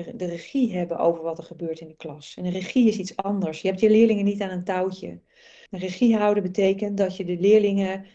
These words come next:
ook ziet als bewuste denkers, als mensen die ke-, die keuzes hebben, die, die bewuste handelingen inzetten, bewust gedrag. Eh, ja, door ze die keuze te geven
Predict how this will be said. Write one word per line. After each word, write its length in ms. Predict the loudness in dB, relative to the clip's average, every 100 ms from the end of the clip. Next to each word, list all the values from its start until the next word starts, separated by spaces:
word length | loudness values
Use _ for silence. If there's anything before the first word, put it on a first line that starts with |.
| _
ook 260 | 2 2 2
ziet 300 | -2 -2 0
als 440 | -2 -2 -10 _
bewuste 480 | -8 -4 -4 -4 -8
denkers, 580 | -2 -2 -4 -14 -14 -10
als 140 | -8
mensen 640 | -4 -4 -4 -6 -10 -12 -16 _ _ _ _
die 160 | -6 -4
ke-, 120 | -4
die 160 | -4 0
keuzes 440 | 4 4 2 -6
hebben, 480 | -6 -4 -4 -6 -6
die, 280 | -6 -6 -8
die 400 | -8 -6 -6 -10
bewuste 420 | -8 -2 -2 -2
handelingen 800 | -4 0 0 2 2 2 -2 -6
inzetten, 600 | -6 -4 -2 -2 -4 -6
bewust 300 | -2 -2 -2
gedrag. 580 | -6 -2 0 -2 -8 _ _
Eh, 800 | -6 -4 -4 -4 -6 -8 -8 -2
ja, 360 | -2 -2 -8 _
door 280 | -4 -2 -2
ze 80 | -2
die 140 | 0
keuze 320 | 4 4 4
te 100 | -4
geven 800 | -6 2 2 2 -2 -4 -6 _